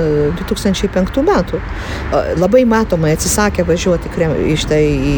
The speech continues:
į, į Raudonąją aikštę ir minėt, m, pergalės tokios rusiškos jubiliejų. A, ir jau tada, va tada, m, aštuntos minėjimas jau buvo sukonstruotas, a, prezidento Valdo Adamkaus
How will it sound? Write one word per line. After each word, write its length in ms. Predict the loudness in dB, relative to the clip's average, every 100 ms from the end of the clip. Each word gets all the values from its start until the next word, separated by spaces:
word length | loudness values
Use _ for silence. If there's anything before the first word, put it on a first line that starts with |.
| 2
į, 140 | 2 2
į 160 | 2 2
Raudonąją 480 | 2 0 2 2 2
aikštę 400 | 2 0 -2 0
ir 160 | 2 2
minėt, 460 | 2 2 2 -2 -4 -4 -2 -2
m, 240 | 0 2 0 0
pergalės 600 | 0 2 2 2 2 0
tokios 320 | -2 -2 -2
rusiškos 680 | -2 -2 -2 -2 -2 -2 -2 0
jubiliejų. 640 | 0 0 2 2 2 -2
A, 600 | -4 -6 -4 -4 -2 0 2 0 0
ir 100 | 2
jau 80 | 2
tada, 240 | 2 2 4
va 160 | 4
tada, 240 | 2 2 0
m, 800 | -2 -2 0 0 0 0 0 -2
aštuntos 680 | -2 0 2 4 4 2 -4 0
minėjimas 800 | 2 4 4 4 2 2 0 0
jau 80 |
buvo 240 | 2 2 0
sukonstruotas, 880 | 0 -2 -2 0 2 2 0 -2 -2 -2 0
a, 140 | 2 2 2 0 0 -2 -2 -2 -2 0
prezidento 520 | 0 0 0 0 0 0
Valdo 300 | 2 2 2
Adamkaus 560 | 0 -2 -2 -4 -4